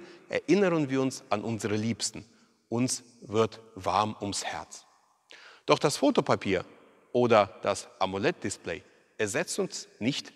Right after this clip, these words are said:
das Original. Wir werden auch kaum davon sprechen, eine Beziehung zu einem Foto aufzubauen. Unsere Gefühle und Gedanken gelten stets dem, der darauf abgebildet ist, obwohl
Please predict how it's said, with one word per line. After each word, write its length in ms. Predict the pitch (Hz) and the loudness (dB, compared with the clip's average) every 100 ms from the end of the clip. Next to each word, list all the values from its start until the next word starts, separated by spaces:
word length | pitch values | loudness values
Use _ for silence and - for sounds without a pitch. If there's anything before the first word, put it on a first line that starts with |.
| - | -4
das 280 | 107 - 107 | -4 -4 -6
Original. 520 | 98 95 101 87 82 - _ _ _ _ - | -6 -4 -4 -4 -10 -18 _ _ _ _ -10
Wir 140 | - 101 | 0 6
werden 260 | 180 156 - - | 6 4 -2 -2
auch 220 | 98 - | -2 2
kaum 240 | 151 208 | 4 4
davon 220 | 170 143 | 0 -4
sprechen, 400 | 117 - 151 113 92 - - | -6 -2 -4 -4 -10 -14 -4
eine 240 | 104 107 | -2 -2
Beziehung 540 | 95 101 - 190 208 - | -6 -12 -10 -4 -4 -4
zu 160 | - | -6
einem 240 | 101 90 87 | -6 -8 -4
Foto 340 | 175 233 135 | 2 4 4
aufzubauen. 680 | 95 95 - - 92 80 - - - - | 0 -2 -6 -4 -4 -4 -8 -20 -20 -6
Unsere 360 | 123 110 104 98 - - | -4 0 0 0 -6 -14
Gefühle 640 | - - - 147 190 185 180 - - | -10 -10 -6 -4 2 2 0 -14 -8
und 160 | 107 | -6
Gedanken 600 | 107 90 95 135 135 127 - - - | -4 2 2 2 -2 -4 -8 -20 -2
gelten 340 | 110 110 - - _ | -2 -2 -6 -18 _
stets 600 | - - - 113 135 - - - 101 | -4 -4 0 0 0 -6 -12 -10 -2
dem, 280 | 110 180 - - - | 2 0 -2 -20 -2
der 220 | 104 123 - - - | 0 0 -4 -20 -6
darauf 400 | 92 85 107 - - _ | -2 0 -2 -4 -20 _
abgebildet 600 | - - 104 92 78 - | 2 2 -4 -4 -8 -12
ist, 280 | - - - _ _ _ _ _ - | -14 -14 -18 _ _ _ _ _ -16
obwohl 480 | - - 104 175 | -14 -2 4 4